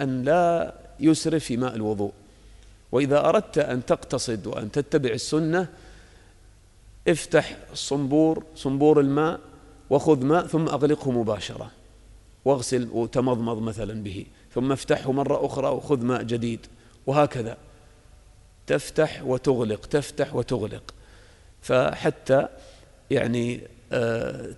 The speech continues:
تحافظ على القدر ال-، ال-، ال-، الشرعي، وهذا من المستحبات في الوضوء. كذلك غسل اليدين إلى الرسغ في بداية الوضوء، هذا من المستحبات. المضمضة والاستنشاق من المستحبات عند، عند جمهور العلماء،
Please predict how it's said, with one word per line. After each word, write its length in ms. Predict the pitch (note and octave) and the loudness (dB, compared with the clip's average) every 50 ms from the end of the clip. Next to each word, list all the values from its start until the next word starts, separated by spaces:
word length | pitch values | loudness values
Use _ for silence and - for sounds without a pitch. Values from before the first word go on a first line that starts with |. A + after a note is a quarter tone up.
| - | -10
تحافظ 520 | - - - - D#3+ D#3+ D3+ - D3 A#2 G2+ | -6 -6 -2 2 2 2 2 2 -2 -2 -2
على 400 | - B2+ B2 A#2+ B2+ D3 - - - | -2 -2 0 0 -2 -4 -4 -8 -10
القدر 800 | - - A#2+ A#2+ - - A2 - - - D3+ D3+ C#3 C3 A#2+ A#2+ | -8 -6 -6 -6 -6 -6 -8 -10 -6 0 0 0 2 2 0 0
ال-، 240 | A2+ A2+ A#2 A#2 - | 0 -2 -4 -6 -8
ال-، 340 | - - - - - - - | -10 -12 -12 -14 -14 -12 -12
ال-، 200 | A#2+ B2 - B2+ | -12 -12 -10 -8
الشرعي، 520 | - - - C#3 B2 A2+ F#2 - G#2+ - - - - - - - | -6 -4 -2 0 0 0 -2 -4 -6 -10 -14 -20 -20 -20 -16 -8
وهذا 300 | - C3+ C3+ D3 D#3 D3 | -2 2 4 4 4 4
من 160 | C#3+ C#3+ C#3+ E3 | 2 2 0 0
المستحبات 840 | - - E3+ E3 D#3 C#3+ - - A#2+ G#2+ A#2+ A2+ A#2 C3 B2 - | -2 -2 0 2 2 0 0 -2 -4 -4 -2 0 0 0 0 0
في 60 | - | -2
الوضوء. 360 | G#2 G#2 G#2 G2+ F2+ G2 - - - - - - - - - - - - - - - - - | -2 -2 -2 -2 -2 -4 -4 -6 -12 -20 -20 -20 -20 -20 -20 -20 -20 -20 -20 -20 -10 -2 2
كذلك 460 | F#3 F#3 G3+ A3+ A3 F#3+ E3+ D#3 D#3+ | 4 6 6 6 6 4 2 0 2
غسل 320 | D3 F3 E3 - F3 D3 | 4 4 4 4 2 2
اليدين 520 | C3+ B2 A#2+ A#2 A2 G2+ B2 B2+ C3 C#3 - | 2 2 2 0 2 2 2 2 2 2 -2
إلى 260 | - - B2 G#2+ G#2+ | -4 -4 -4 -4 -4
الرسغ 580 | A2 - B2+ A#2+ G#2 A#2+ B2+ - - B2+ B2+ - - - - - - - - - - - - - - | -4 -6 -6 -4 -2 -2 -2 0 0 0 0 -2 -6 -16 -20 -20 -20 -20 -20 -20 -20 -20 -20 -16 -8
في 140 | - A2+ | -4 -2
بداية 340 | A2 G#2+ G#2+ A2 C3 A#2+ A#2 - | -2 0 2 4 4 4 2 0
الوضوء، 460 | B2 G#2+ G#2+ G#2+ F#2+ A2 B2 C3+ - - | -2 -2 0 0 2 2 2 2 0 -2
هذا 220 | - D3 A2+ G#2 A2+ | -6 -8 -6 -4 -2
من 140 | G#2+ A2 A2 | -2 0 0
المستحبات. 920 | G#2+ G#2+ A2 - - - A2 - G2+ G2 F2+ A2 B2+ A#2 A#2 A#2 - - | 0 -2 -2 -4 -4 -4 -2 -2 -2 -2 0 2 4 4 4 2 -2 -4
المضمضة 540 | - G#2+ A2 C3 B2+ A#2+ B2 A#2+ A2+ A2 | -2 0 2 2 2 2 0 0 0 0
والاستنشاق 840 | A2+ G#2+ G#2+ A2+ G#2+ - - G#2+ G#2 - - A#2+ B2 A#2 A2+ - - - - - - - - - - - - - - - | 0 0 0 -2 -6 -6 -6 -4 -4 -2 0 2 2 2 2 0 -6 -20 -20 -20 -20 -20 -20 -20 -20 -20 -20 -12 -2 2
من 140 | D#3+ F3 | 4 4
المستحبات 720 | D#3+ D3 C#3+ C#3 - - C3+ - C#3 C3+ D#3 G#3+ A3+ - G#3+ | 4 4 2 2 0 -2 -4 -4 -2 0 2 2 2 2 2
عند، 280 | G3 G3 E3+ D#3+ D#3 D3 - - | 0 0 2 0 0 -2 -2 -4
عند 220 | - D#3+ D#3 C#3+ | -2 0 2 2
جمهور 380 | C#3+ C3 C#3 C3+ C#3+ E3 D#3+ D3+ | 2 2 2 2 4 4 4 4
العلماء، 520 | B2 A2 B2 A2+ A2+ A2 G2+ A2 A2 - | 4 2 0 -2 -2 -2 -2 -4 -6 -8